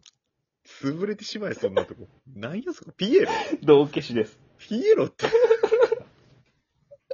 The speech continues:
Speaker 1: おー、おー、道化師さんね。
Speaker 2: もうめっ
Speaker 1: はいはいはい。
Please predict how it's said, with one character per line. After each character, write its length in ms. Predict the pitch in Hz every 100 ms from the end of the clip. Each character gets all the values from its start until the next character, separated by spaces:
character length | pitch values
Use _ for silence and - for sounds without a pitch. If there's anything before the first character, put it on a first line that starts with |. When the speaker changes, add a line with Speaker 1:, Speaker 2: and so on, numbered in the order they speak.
| - - 349 415 466 427 415 - 254 -
Speaker 1:
お 20 |
ー、 20 | 131
お 800 | 139 139 135 120 123 117 104
ー、 120 | 90 104
道 200 | 139 139
化 120 | 135
師 20 |
さ 200 | - 90
ん 80 | 76
ね。 100 | 117
Speaker 2:
も 260 | 180 190 190
う 40 |
め 120 | 185
っ 20 | 208
Speaker 1:
は 40 |
い 40 | -
は 60 |
い 20 |
は 60 |
い。 40 | -